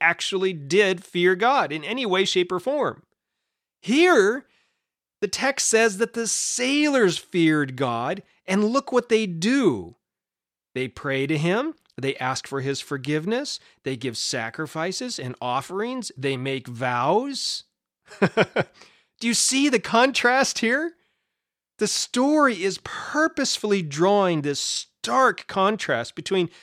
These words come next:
the prophet Jonah and the pagan sailors. He claims to fear God, but he clearly doesn't. He doesn't pray when the storm comes. <laughs> Instead, he sleeps, right?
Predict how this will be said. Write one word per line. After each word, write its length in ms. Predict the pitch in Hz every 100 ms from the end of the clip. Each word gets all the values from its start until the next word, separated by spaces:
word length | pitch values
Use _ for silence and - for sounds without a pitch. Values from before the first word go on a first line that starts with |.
| _ -
the 80 |
prophet 520 | 147 - 247 277 269 175
Jonah 340 | 151 170 185
and 220 | 135 139
the 80 | 135
pagan 500 | - - 196 208 196
sailors. 720 | 175 160 156 110 62 - - _ _ _ _ _ _ _ -
He 160 | 254
claims 920 | - - 226 269 349 381 381 339 262
to 120 | - 190
fear 280 | - 151
God, 240 | 135 143 156
but 120 | 180
he 60 | 175
clearly 400 | - 214 180 151
doesn't. 540 | 143 131 87 - - _ _ _ _ _ _ _ _ _ _
He 80 | 160
doesn't 260 | 165 160
pray 400 | 151 - 165 185
when 160 | 220 160
the 60 | 151
storm 340 | - 165 160
comes. 580 | - 147 165 233 - - _
<laughs> 580 | 156 - _ _ _ _
Instead, 240 | - 180
he 100 | 196
sleeps, 760 | 220 - 277 269 - - - - _ _ _ _ _ _ _ _ -
right? 200 | 190